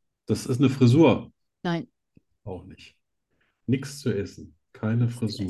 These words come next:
Speaker 2: essen. Keine Frisur.
Speaker 1: Ist das
Speaker 2: Keine
Speaker 1: Mode? Ist das Mode? Er trägt ein Rübis Stübis?
Speaker 2: <laughs> Nein.
Speaker 1: Karnevalskostüm?
Speaker 2: Mm, mm, mm.
Speaker 1: Ah, ich gebe auf.
Speaker 2: Ah, Rübis Stübis, der ist radikal.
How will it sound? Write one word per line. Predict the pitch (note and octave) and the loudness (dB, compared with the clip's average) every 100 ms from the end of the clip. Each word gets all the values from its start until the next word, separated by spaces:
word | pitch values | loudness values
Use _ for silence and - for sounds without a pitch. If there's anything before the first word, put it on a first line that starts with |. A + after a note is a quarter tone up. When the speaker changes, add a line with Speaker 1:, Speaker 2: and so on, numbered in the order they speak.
| F2 | -8
Speaker 2:
essen. | - _ _ | -12 _ _
Keine | _ F3 E3 | _ -16 -16
Frisur. | - E3+ - E3 - | -20 -18 -12 -12 -12
Speaker 1:
Ist | _ | _
das | - | -2
Speaker 2:
Keine | G#2 A2 | 4 6
Speaker 1:
Mode? | A2 - - C4 - | 4 0 -6 -6 -6
Ist | - | -10
das | A2 - | -10 0
Mode? | G#2+ C#3 G#3 B3 - - _ _ _ _ _ _ _ | 2 4 6 4 0 -14 _ _ _ _ _ _ _
Er | G#2+ | 0
trägt | C3 C3+ C3 | 4 4 6
ein | |
Rübis | A#2+ C#3+ C3 | 4 2 0
Stübis? | - C3 B3 A#3+ - _ | 0 2 2 0 -4 _
Speaker 2:
<laughs> | _ _ | _ _
Nein. | F#3 - A3+ D3+ F4+ D3+ - G3+ G#3 | 0 2 2 4 4 4 4 4 4
Speaker 1:
Karnevalskostüm? | A3 - - G3 - - - - - A#3 A#3 A3+ - - - | 2 0 -2 -2 -4 -4 -14 -4 6 6 6 0 -16 -20 -10
Speaker 2:
Mm, | F3+ | -10
mm, | - _ _ _ _ _ _ _ _ | -10 _ _ _ _ _ _ _ _
mm. | A3+ - B3+ _ _ _ _ _ - - _ _ - | -8 -6 -10 _ _ _ _ _ -20 -20 _ _ 0
Speaker 1:
Ah, | D#3 C#3+ A#2 - - | 4 6 6 2 -4
ich | - | -2
gebe | D3+ B2+ F#2+ | 4 4 2
auf. | F#2 F2+ F2+ - - _ - | -8 -10 -12 -16 -20 _ 0
Speaker 2:
Ah, | B3 F3+ D#3 D3+ D#3 E3 - - | 4 4 4 2 -2 -6 -10 -6
Rübis | G#4+ G#4 - | -4 -4 -6
Stübis, | - F3+ F#3+ - | -6 -6 -6 0
der | C4 | 0
ist | - _ | 0 _
radikal. | F#3+ G3+ G#3 A#3 - F4 - F#3 | -10 -6 -2 -2 -2 -6 -10 -14